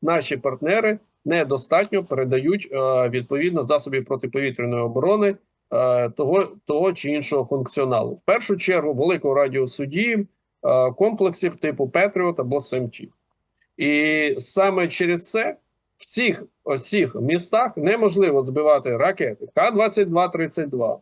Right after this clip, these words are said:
дев'ять М сімсот двадцять три, дев'ять М сімсот двадцять вісім О Т Р К «Іскандер», а, П вісімсот «Онікс».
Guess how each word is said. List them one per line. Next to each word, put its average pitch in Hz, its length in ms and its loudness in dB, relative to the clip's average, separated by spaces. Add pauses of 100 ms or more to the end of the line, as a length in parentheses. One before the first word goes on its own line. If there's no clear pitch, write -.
(380)
дев'ять 196 380 2
М 233 140 0
сімсот 208 340 0
двадцять 190 340 2
три, 190 380 2
дев'ять 165 340 -2
М 175 120 0
сімсот 160 340 -2
двадцять 151 300 0
вісім 165 300 0
О 135 80 2
Т 139 100 0
Р 127 120 -2
К 139 180 0
«Іскандер», 120 720 -4 (500)
а, 123 220 4
П 160 240 4
вісімсот 214 800 0
«Онікс». 139 680 -2